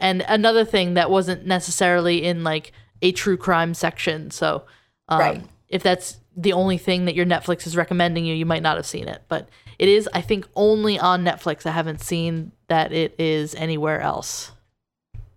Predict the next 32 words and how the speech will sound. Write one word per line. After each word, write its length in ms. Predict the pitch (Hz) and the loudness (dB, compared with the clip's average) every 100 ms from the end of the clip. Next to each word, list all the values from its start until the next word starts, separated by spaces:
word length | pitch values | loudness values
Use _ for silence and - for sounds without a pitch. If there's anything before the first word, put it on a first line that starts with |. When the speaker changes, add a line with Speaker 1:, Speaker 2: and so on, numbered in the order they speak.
| _ _ _ _ _ _ | _ _ _ _ _ _
Speaker 2:
Okay. 220 | 247 381 480 | -2 -2 -2
Speaker 1:
Yes, 300 | - - - | -4 -6 -4
Speaker 2:
I 100 | - | -2
think, 220 | - 403 | 0 -2
Speaker 1:
Netflix. 60 | - | 0
Speaker 2:
I 120 | 226 | 0
think, 500 | - 277 349 - - - _ _ _ _ _ _ _ _ _ - - - _ _ _ _ _ _ _ _ - | 2 0 -2 -10 -18 -20 _ _ _ _ _ _ _ _ _ -20 -20 -20 _ _ _ _ _ _ _ _ -4
no, 240 | 190 175 | 2 2
I'm 100 | 175 | 2
thinking 280 | 233 180 190 | 0 -2 -2
of 60 | 175 | -2
something 240 | 165 170 | -4 -4
else. 180 | 123 - | -4 -4
Never 140 | 170 | -2
mind. 180 | 156 143 | -2 -2
I 40 | |
was 100 | 180 | -2
gonna 140 | 190 202 | -2 -2
say, 140 | 226 | 0
I 60 | 277 | 0
think 160 | 440 | 0
it's 120 | 440 359 | 0 2
on 160 | 262 | 2
Hulu, 300 | 233 196 156 | 2 2 0
but 140 | 165 190 | 0 2
no, 160 | 170 | 2
I'm 160 | 165 220 | 2 0
thinking 280 | 170 - 175 | -4 -6 -6
of 80 | |
something 240 | 180 165 165 | -4 -4 -4
completely 320 | 180 180 160 | -4 -4 -4
different. 240 | 170 165 | -4 -6